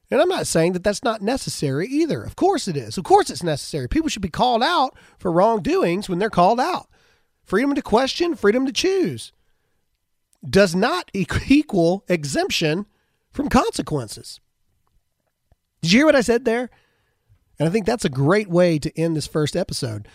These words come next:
The freedom to question and the freedom to choose, which we should all fight for as Amer-, Americans,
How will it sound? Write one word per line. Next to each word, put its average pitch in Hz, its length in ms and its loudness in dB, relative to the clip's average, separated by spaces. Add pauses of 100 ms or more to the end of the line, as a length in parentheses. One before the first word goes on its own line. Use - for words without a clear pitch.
(200)
The 160 100 2
freedom 320 440 0
to 196 120 -6
question 269 760 2
and 175 120 -2
the 165 60 -6
freedom 240 340 -2
to - 160 -8 (100)
choose, 185 760 2
which 160 240 0
we 175 100 4
should 156 220 0 (100)
all 214 260 2
fight 226 300 -6
for 170 160 -2
as 151 100 -2
Amer-, 160 280 -2 (100)
Americans, 160 760 -2